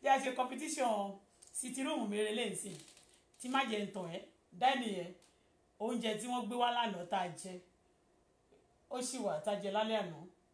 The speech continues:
Ẹ̀hẹ́. Òun lélẹ́yìí. Ó ti yé? Dining mi ni mo wà, ó ti máa rí dining mi several times. Jẹ́ ká ṣe competition sitting room.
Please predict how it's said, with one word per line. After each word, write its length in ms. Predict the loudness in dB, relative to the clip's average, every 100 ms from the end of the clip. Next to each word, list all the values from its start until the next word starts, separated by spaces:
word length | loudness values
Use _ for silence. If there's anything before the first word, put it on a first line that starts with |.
| _ -14
Ẹ̀hẹ́. 260 | -8 -6 -8 -16 _ _ _ _ -20 -20 _ _ _ _ _ _ -12
Òun 120 | -4
lélẹ́yìí. 340 | -2 -2 -4 -8 -16 -18 -18 -18 -20 -20 -20 -20 _ _ _ _ _ _ _ -20 -20 -16 -10
Ó 60 |
ti 160 | -6 -4
yé? 180 | -2 -4 -8 -20 _ _ _
Dining 300 | 4 4 6
mi 60 | -2
ni 80 | -2
mo 100 | 0
wà, 140 | 0
ó 60 | 0
ti 100 | -2
máa 160 | -2 -2
rí 80 | 0
dining 280 | 0 0 -4
mi 60 |
several 300 | -8 -6 -6
times. 200 | -8 -14 -18 -20 _ _
Jẹ́ 120 | -2
ká 140 | 2 2
ṣe 140 | 0
competition 420 | -4 -6 -4 -4 -4
sitting 340 | -6 -4 -4
room. 200 | -4 -6